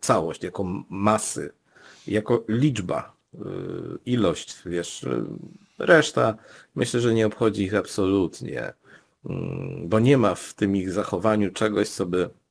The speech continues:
wskazywało, że mamy do czynienia z istotami, które chcą dla nas dobrze.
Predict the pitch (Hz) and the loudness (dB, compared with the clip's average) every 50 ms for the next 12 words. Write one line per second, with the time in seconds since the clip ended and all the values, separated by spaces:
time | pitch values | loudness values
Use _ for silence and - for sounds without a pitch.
0 | _ _ _ _ _ _ _ _ _ _ _ _ - 98 95 90 101 90 85 98 | _ _ _ _ _ _ _ _ _ _ _ _ -4 -4 -2 0 -2 -2 0 0
1 | 101 98 92 90 98 92 87 85 92 101 101 98 92 87 87 - - - 95 95 | 2 2 0 0 -2 -2 -2 -2 -2 0 0 -2 -2 -4 -8 -10 -8 -6 -4 -4
2 | 101 101 101 92 - - - 117 - - - 107 - 117 123 123 120 120 - 110 | -2 -2 -2 -4 -6 -8 -8 -8 -8 -4 -4 -2 -2 0 0 0 -2 0 0 0
3 | 104 - - - - 143 139 143 120 113 113 113 110 110 110 107 - - 87 107 | 0 0 0 -2 0 2 2 2 2 2 0 0 2 2 0 -2 -2 0 2 2
4 | 98 85 82 - - - - | 2 2 -2 -8 -10 -12 -12